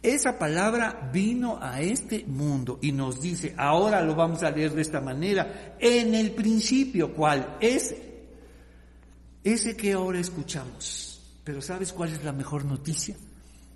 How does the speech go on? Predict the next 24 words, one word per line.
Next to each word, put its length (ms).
Que 200
ese 180
principio, 720
vamos, 380
puede 300
multiplicarse 960
en 160
muchos 380
otros 260
principios. 1000
En 260
Dios 440
podemos 460
comenzar 640
muchas 500
veces. 920
Eso 220
es 60
lo 120
más 340
maravilloso. 760
Que 260
el 120
principio 680